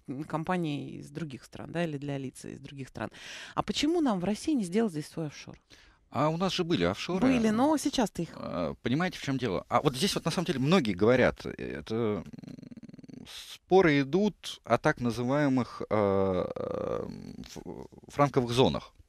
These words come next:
Speaker 2: А, создание теперь уже не офшоров, а франковых зон. На самом деле,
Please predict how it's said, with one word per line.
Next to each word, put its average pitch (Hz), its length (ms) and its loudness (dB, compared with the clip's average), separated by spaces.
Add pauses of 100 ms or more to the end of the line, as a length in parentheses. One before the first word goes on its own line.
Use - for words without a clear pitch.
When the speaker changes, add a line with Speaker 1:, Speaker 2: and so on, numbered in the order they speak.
(760)
Speaker 2:
А, 90 260 0
создание 139 460 4
теперь 139 240 0
уже 135 160 2
не 135 180 6
офшоров, 135 520 2
а 104 40 -2
франковых 123 480 0
зон. 92 260 -2 (480)
На 117 80 2
самом 165 280 4
деле, 165 300 4